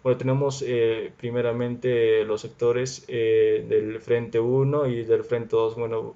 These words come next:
básicamente ambos vamos a trabajar, eh, como si fueran, eh, uno solo, ¿no? Bueno, tenemos aquí,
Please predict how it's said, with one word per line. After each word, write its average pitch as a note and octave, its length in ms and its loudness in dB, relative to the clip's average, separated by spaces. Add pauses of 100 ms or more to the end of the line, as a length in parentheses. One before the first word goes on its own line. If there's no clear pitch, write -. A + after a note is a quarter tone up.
básicamente A#2+ 800 -4
ambos A#2+ 300 -2
vamos A#2+ 240 -6
a - 20 -10
trabajar, A2 560 -2
eh, A2+ 340 -4
como A2+ 220 -8
si A2+ 140 -14
fueran, A2+ 520 -2 (120)
eh, B1+ 420 -6 (1120)
uno C3 300 2
solo, A2+ 240 0
¿no? C3 240 -10
Bueno, A#2+ 220 -6 (160)
tenemos B2+ 280 -2
aquí, B2 260 -8